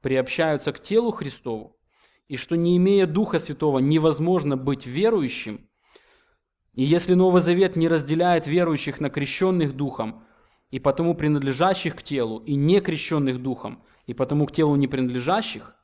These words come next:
если все эти «если» истины,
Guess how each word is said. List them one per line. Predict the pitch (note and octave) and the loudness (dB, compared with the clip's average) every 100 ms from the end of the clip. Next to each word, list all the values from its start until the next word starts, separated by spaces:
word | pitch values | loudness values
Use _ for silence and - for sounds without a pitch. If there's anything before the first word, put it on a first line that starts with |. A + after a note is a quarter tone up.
| _ _ _ | _ _ _
если | - C3+ C#3+ D3+ | -6 -4 -2 -4
все | - F#3 F3+ | 0 4 4
эти | E3 | 2
«если» | C#3+ D#3+ D#3 C#3+ | 0 -2 -2 -4
истины, | C3+ - E3 F#3+ - C3+ A2 G#2 | -4 -6 -8 -8 -4 -4 -4 -8